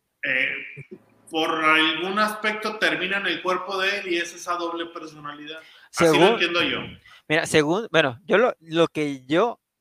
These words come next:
Speaker 2: lo, como lo vi a mi parecer, es que este, Mark Specter y Stephen Grant siempre han habitado el mismo cuerpo,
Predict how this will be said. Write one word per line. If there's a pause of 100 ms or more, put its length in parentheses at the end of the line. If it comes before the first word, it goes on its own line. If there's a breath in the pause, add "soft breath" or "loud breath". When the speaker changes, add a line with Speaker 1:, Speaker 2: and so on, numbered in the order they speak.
(140)
Speaker 2:
lo,
como
lo
vi
a
mi
parecer,
es
que (680 soft breath)
este,
Mark
Specter
y
Stephen (120)
Grant
siempre
han
habitado
el
mismo
cuerpo,